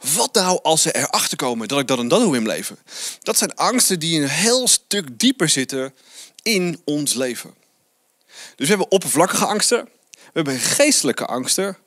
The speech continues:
meervoud. En de laatste, daar hebben we het nu over. Dat is de zielangst. Klopt? Enkelvoud. Zielangst.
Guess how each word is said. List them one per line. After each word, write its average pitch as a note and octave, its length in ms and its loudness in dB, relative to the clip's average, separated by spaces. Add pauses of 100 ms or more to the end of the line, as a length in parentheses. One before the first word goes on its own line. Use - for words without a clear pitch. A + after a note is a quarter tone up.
(320)
meervoud. B2+ 760 0 (640)
En C3 120 -6
de B2+ 80 -2
laatste, F#3+ 760 -2 (840)
daar E3+ 200 -4
hebben D3 200 -4
we A#2+ 60 -8
het G#2+ 100 -10
nu C3+ 160 -4
over. - 260 -12 (100)
Dat C3 140 -10
is C3+ 100 -2
de A#2 180 -4 (320)
zielangst. G#2+ 1080 -2 (200)
Klopt? - 380 2 (600)
Enkelvoud. - 960 -4 (1300)
Zielangst. - 1080 -2